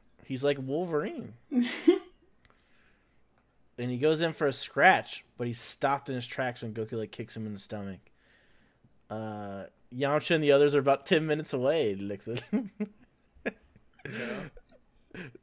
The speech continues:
Speaker 1: This is a long ten minutes. Uh,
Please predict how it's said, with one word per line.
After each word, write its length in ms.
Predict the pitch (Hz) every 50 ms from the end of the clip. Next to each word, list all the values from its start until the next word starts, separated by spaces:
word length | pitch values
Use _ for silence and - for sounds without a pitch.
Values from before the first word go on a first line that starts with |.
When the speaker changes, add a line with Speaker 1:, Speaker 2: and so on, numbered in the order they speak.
| _
Speaker 1:
This 280 | - 156 160 - - -
is 60 | 247
a 100 | 208 180
long 340 | 160 151 151 147 151 160 165
ten 260 | 160 - 165 156 147 139
minutes. 580 | 160 196 185 117 98 - - - - - - _ _ _ _ _ _ _ _ _ _ _ _ _ _ _ _ _ _ _ _ _ _ _ _ _ _ _ - - - - - - - -
Uh, 680 | 139 135 135 131 127 123 127 123 123 123 143 143 - -